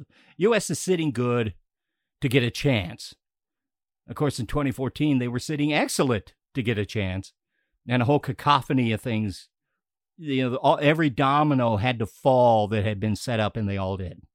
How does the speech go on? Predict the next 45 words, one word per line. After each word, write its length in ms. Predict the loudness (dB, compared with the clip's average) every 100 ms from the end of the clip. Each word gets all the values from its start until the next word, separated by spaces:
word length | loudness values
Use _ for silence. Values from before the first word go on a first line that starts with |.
| _ _ _ _ _ _ _ _
But 100 | -8
it 100 | -6
started 400 | -4 -2 2 2
with 140 | 0 -4
the 80 | -4
U 120 | -4
S 200 | -4 -4
M 120 | -6
N 100 | -6
T 160 | -4 -2
not 240 | -2 -4
taking 240 | -6 -8 -8
care 240 | -6 -6
of 60 | -6
their 160 | -6
own 140 | -6 -6
business. 480 | -6 -8 -14 -20 _ _ _ _ _ _ _ _
Win 320 | -2 0 2
at 120 | 0
home 240 | 2 2 2
at 200 | -2 -4
Panama, 640 | -4 0 0 2 0 -2 -6 _ _ _ _ _ _ _ _ _
try 220 | -6 -4
to 60 | -2
get 140 | -2
a 40 |
point 320 | 0 0 0 -2
at 80 |
Mexico 480 | -2 -4 -6 -6 -4
or 180 | -2 -4
Costa 380 | -6 -6 -6 -6
Rica. 560 | -4 -2 -2 -2 -2 -6 _ _ _ _ _ _ _ _
Uh, 160 | -6 -4
I'll 140 | -4
take 200 | -4 -6
the 80 | -8
chances 460 | -8 -6 -6 -10 -12
with 160 | -12
that, 220 | -8 -10 -10
but 120 | -12
you 80 | -6
gotta 160 | -4
win 200 | -2 0
that 160 | -2 -2
game 340 | -4 -4 -6